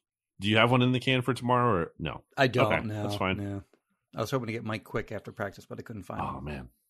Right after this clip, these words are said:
Speaker 1: Yeah, we gotta get him on. So hopefully that'll be soon. Uh, the Eagles return to practice then on Thursday, normal time, ten A M in the morning, and then they will actually be off on Friday. So that's what's coming up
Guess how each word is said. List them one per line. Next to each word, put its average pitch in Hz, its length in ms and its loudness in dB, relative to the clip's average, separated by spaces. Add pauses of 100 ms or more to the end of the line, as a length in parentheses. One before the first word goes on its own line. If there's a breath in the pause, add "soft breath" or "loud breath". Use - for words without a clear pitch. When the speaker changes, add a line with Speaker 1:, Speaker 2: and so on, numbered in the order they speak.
(440)
Speaker 1:
Yeah, 65 180 -10 (180)
we 101 60 -4
gotta 92 140 0
get 80 160 -2
him 78 160 -2
on. 73 260 -4 (440 soft breath)
So 71 420 -6
hopefully 101 340 0
that'll 87 240 0
be 80 460 -4 (500)
soon. 151 340 4 (320 loud breath)
Uh, 87 140 2
the 90 60 0
Eagles 95 180 0
return 151 300 4
to 107 60 0
practice 101 360 0
then 95 240 0
on 85 200 -2
Thursday, 101 840 2 (100)
normal 90 300 0
time, 90 360 0
ten 87 220 -4
A 85 160 0
M 85 220 -2
in 82 120 -6
the 82 80 -4
morning, 87 400 -2
and 90 80 -2
then 87 120 0
they 85 100 0
will 76 100 0
actually 80 300 -2
be 76 160 -8
off 78 300 0
on 76 120 -8
Friday. 73 360 -4
So - 120 -4
that's 107 120 -2
what's - 180 -4
coming 92 240 2
up 87 100 -2